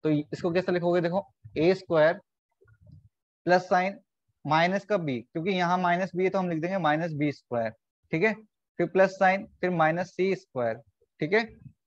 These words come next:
अब आता है प्लस का टू ए बी, लेकिन माइनस का b है, तो हम लिख देंगे प्लस टू ए माइनस b, with sign करना है आपको, फिर प्लस टू माइनस b माइनस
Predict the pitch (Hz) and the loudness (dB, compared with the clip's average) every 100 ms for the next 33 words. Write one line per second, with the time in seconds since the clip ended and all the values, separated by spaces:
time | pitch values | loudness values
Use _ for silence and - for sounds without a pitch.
0 | _ _ - 175 185 202 214 185 185 185 | _ _ 0 4 6 6 4 2 0 0
1 | 202 196 156 127 117 120 143 175 180 165 | 0 2 2 2 -2 -6 -4 -2 0 2
2 | 180 190 208 185 202 202 220 _ _ 180 | 0 0 -2 0 0 -2 -4 _ _ -4
3 | 175 170 190 202 - 170 180 220 - _ | -2 -2 -4 -6 -2 4 6 4 0 _
4 | _ - _ _ - 196 220 226 - 151 | _ -20 _ _ 2 4 4 0 -4 -2
5 | 185 214 - - 143 131 127 123 - 117 | 0 -2 -6 -6 0 0 0 -4 -10 -12
6 | - _ - 175 214 214 196 185 135 123 | -14 _ 0 2 4 2 2 2 0 0
7 | 123 113 123 - 180 208 - _ _ - | -2 -4 -8 -2 0 0 -2 _ _ -20
8 | - - 175 202 240 - _ _ _ _ | -10 2 6 6 4 -2 _ _ _ _
9 | _ - 185 220 220 - 143 139 147 185 | _ 0 4 4 2 -8 0 2 2 2
10 | 190 170 214 226 _ _ _ - 139 143 | -2 -2 -4 -4 _ _ _ -6 0 2
11 | 156 226 - | 2 -2 -4